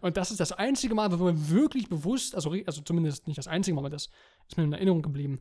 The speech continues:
wo wirklich fett Werbung betrieben wurde, also wirklich richtig auffällig. Ansonsten, was weiß ich,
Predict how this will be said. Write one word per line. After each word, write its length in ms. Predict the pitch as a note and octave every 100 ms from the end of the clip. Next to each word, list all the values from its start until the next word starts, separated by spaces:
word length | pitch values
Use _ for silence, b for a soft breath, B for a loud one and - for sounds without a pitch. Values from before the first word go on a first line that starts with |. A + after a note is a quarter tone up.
| - _
wo 160 | - D#3
wirklich 560 | F3 A3 A3 F#3+ - _
fett 340 | - - G3
Werbung 340 | D#3+ E3 F3+ D#3+
betrieben 400 | D3+ - F3+ D#3+
wurde, 180 | D3+ -
also 180 | D3+
wirklich 360 | D#3 E3 D3+ - G3+
richtig 420 | F3+ G3 D#3+ -
auffällig. 580 | G3+ G#3+ - C#3 C3+ - b b b b _
Ansonsten, 400 | D#3 C#3+ D3+ -
was 100 | C3+
weiß 80 | D#3+
ich, 220 | D3+ D#3+